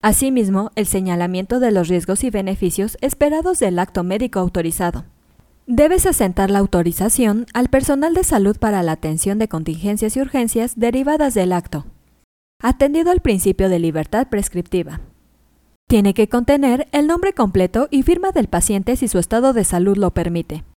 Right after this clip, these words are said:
En caso de que su estado de salud no le permita firmar y emitir su consentimiento, deberá asentarse el nombre completo y firma del familiar más cercano en vínculo que se encuentre presente, del tutor o del representante legal.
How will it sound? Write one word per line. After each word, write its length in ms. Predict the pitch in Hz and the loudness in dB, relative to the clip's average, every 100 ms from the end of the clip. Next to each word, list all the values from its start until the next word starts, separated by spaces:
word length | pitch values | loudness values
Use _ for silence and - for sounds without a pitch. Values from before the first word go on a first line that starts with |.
| _ _ - | _ _ -2
En 120 | 277 | -2
caso 300 | 277 349 427 | 2 2 2
de 120 | 392 | 0
que 120 | - 180 | -2 -2
su 100 | 175 | -2
estado 360 | - 208 208 | 0 0 2
de 100 | 190 | 0
salud 460 | 170 180 175 175 - | -2 -2 0 -2 -4
no 160 | 220 302 | -2 0
le 140 | 349 | 0
permita 400 | 294 190 175 180 | 0 -2 -2 -2
firmar 440 | 180 165 170 170 185 | -2 -2 -2 -4 -4
y 120 | 185 | -2
emitir 360 | 170 165 - 180 | -2 -2 -4 -2
su 120 | 202 | -2
consentimiento, 840 | 208 202 208 262 277 254 220 226 226 _ _ _ - | -2 -2 -2 -2 0 0 0 -2 -2 _ _ _ -2
deberá 360 | 262 269 285 | 2 2 2
asentarse 580 | 320 381 349 220 214 233 214 | 2 0 0 0 2 0 0
el 120 | 180 | 0
nombre 260 | 196 208 | 2 0
completo 440 | - 165 170 175 202 | 0 -2 0 2 2
y 80 | 220 | 2
firma 380 | 226 185 196 | 2 0 -2
del 240 | 240 226 196 | -2 -2 0
familiar 420 | 214 233 269 302 | 0 0 2 0
más 160 | 339 - | -2 -2
cercano 380 | 208 - 180 | -2 0 -2
en 120 | 226 254 | 0 2
vínculo 520 | 240 208 214 214 233 _ | 0 2 2 2 -2 _
que 100 | - | -2
se 120 | 269 302 | 0 0
encuentre 420 | 294 330 330 349 | 0 0 0 0
presente, 600 | 214 170 185 175 151 - _ - | 0 0 -2 -4 -8 -12 _ -4
del 180 | 190 180 | -2 0
tutor 380 | 175 170 226 330 | 0 2 2 2
o 120 | 254 | 0
del 160 | 190 175 | 0 0
representante 800 | 180 175 170 180 180 214 208 190 | -2 -4 -4 -4 -2 0 0 0
legal. 320 | 175 160 160 | 0 -2 -6